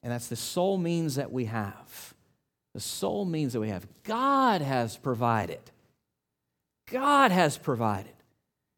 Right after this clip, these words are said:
this cure for our guilt and our shame.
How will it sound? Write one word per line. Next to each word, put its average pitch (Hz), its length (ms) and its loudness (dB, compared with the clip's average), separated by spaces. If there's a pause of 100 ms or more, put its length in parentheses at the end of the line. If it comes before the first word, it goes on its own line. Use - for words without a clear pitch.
(680)
this 156 200 0
cure - 760 -4
for 135 140 -6
our 117 200 -4
guilt 117 500 0 (480)
and 123 140 -2
our 107 160 -2
shame. 110 480 -6